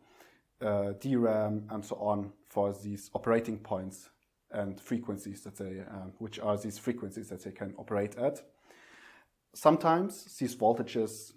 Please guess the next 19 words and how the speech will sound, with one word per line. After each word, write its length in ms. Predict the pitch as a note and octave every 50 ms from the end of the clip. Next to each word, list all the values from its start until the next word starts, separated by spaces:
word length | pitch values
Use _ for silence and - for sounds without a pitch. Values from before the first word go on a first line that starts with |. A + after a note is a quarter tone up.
| _ -
just 460 | - G2+ G2+ F#2+ - - - - - - - - - _ _ _
are 160 | - G#2 G#2 G2+
the 80 | G#2
correct 340 | - - A#2+ A#2+ A#2+ - -
ones 180 | A2+ A2 A2 - G#2+
out 140 | G2+ - G2+
of 100 | - -
the 60 | G#2
box 340 | - C3 D#3 D#3 - - -
because 320 | - G#2+ - A2 G2+ F#2+
you 60 | F#2+
can 180 | G2 G2+ F#2 F#2+
strap 540 | - - - - A#2 A2+ B2 B2+ - - - - - _ _ -
or, 400 | A2 G#2+ G#2 G#2 G2+ G2 G2+ - - _ _ _ _ -
uh, 240 | G#2+ G2+ G2 F#2+ F#2+
fuse 580 | - - - D3 D3 D3 D#3+ D#3 D#3 - -
into 300 | - - A#2+ A#2 - B2
the 100 | G#2+ G#2+
chip 400 | G#2 - - C#3+ D3 C#3+ - -